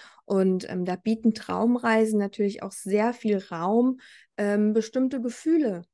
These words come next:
auch zu bearbeiten oder zu durchleben, ne? Also bei meinen Traumreisen ist es so, dass jede Geschichte unter einem bestimmten Motto steht, unter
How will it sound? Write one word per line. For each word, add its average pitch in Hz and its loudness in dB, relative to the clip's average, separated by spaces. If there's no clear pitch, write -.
auch 170 -10
zu - -6
bearbeiten 170 0
oder 170 0
zu 190 -2
durchleben, 156 0
ne? 240 0
Also 202 2
bei 208 6
meinen 233 6
Traumreisen 262 0
ist - -6
es - -6
so, 214 6
dass 190 -2
jede 233 4
Geschichte 269 -4
unter 233 2
einem 196 2
bestimmten 190 0
Motto 165 -2
steht, 330 -2
unter - -2